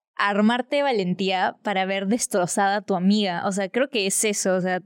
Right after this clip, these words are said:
amas tanto a tu amiga y, y siempre quieres verla feliz, que es como que tú vas a ser la que va a arruinar esa felicidad.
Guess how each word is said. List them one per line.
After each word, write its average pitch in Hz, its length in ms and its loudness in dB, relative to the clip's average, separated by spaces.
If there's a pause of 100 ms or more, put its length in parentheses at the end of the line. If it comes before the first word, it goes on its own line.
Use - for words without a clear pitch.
amas 240 360 -2
tanto 214 340 0
a 214 100 -2
tu 196 100 -6
amiga 185 440 0
y, 185 180 -2
y 180 140 -2
siempre 196 320 -2
quieres 190 200 -4
verla 196 240 -2
feliz, 170 420 0
que 214 60 -2
es - 80 -4
como 208 260 0
que 175 200 -2 (360)
tú 226 120 2
vas 240 160 -2
a 214 60 0
ser 202 240 -2
la 208 160 -2
que 185 340 -2 (380)
va 220 100 6
a - 40 4
arruinar 214 440 0
esa 226 220 -2
felicidad. 196 640 0